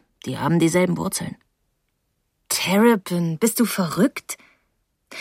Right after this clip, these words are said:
Hast du deinen Vater denn jemals gesehen? Jep,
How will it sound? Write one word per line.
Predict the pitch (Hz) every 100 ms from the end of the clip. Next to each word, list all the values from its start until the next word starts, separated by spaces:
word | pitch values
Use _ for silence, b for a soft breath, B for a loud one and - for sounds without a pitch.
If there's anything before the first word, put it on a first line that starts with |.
| B
Hast | - 240
du | 359
deinen | 269 240
Vater | - 214 277
denn | 233
jemals | 196 233 233 -
gesehen? | 165 143 165 294 381 _ _ _ _ _
Jep, | 151 - - -